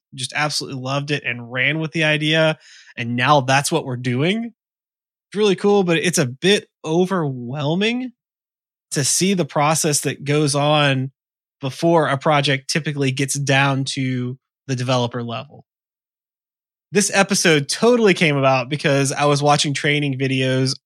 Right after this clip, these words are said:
on the software development lifecycle to understand these processes that I'm being involved in. And sitting there watching them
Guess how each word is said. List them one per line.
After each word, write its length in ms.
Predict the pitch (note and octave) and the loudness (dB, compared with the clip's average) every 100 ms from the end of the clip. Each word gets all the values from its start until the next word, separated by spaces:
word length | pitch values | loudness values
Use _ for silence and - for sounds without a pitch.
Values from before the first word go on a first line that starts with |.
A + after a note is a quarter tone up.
| - | -4
on 300 | C#3+ D3 D3 | 2 4 4
the 80 | C#3 | 0
software 420 | - C#3 C3 C#3 | 0 2 0 -2
development 420 | B2+ C3 B2 B2+ | -4 -4 -4 -8
lifecycle 680 | C#3 B2+ B2+ C#3+ B2+ C#3 C3+ - - - | -4 -2 -2 0 -2 -2 -4 -6 -16 -6
to 140 | - E3+ | -2 2
understand 1040 | F#3 G#3 F3+ - - D#3+ E3+ D3+ C#3 C3 C3 _ _ - | 4 4 2 0 0 2 2 2 2 -2 -6 _ _ -2
these 180 | D3+ D3+ | 0 2
processes 680 | - D3 C#3+ D3+ C3+ C#3 | 2 4 4 0 -2 -2
that 120 | C3+ C3+ | 0 2
I'm 160 | C#3 | 2
being 260 | C3+ C#3+ C#3 | 2 0 0
involved 600 | B2 A#2+ B2+ C3+ C3+ B2 | -4 0 2 4 2 0
in. 320 | A#2 A#2 C3+ - _ _ - | -6 -8 -12 -16 _ _ -4
And 500 | D3 C3 B2+ C3 C3 - _ - | 0 0 0 -2 -6 -10 _ 0
sitting 340 | G#3 G3+ G3+ | 4 4 4
there 300 | F3 D3+ D3+ | 4 4 2
watching 720 | D3+ C#3 C#3+ D#3+ F3 F#3 C#3 | 0 0 4 4 2 0 -2
them 420 | C3+ C3 C3 C3+ | 0 -2 -4 -6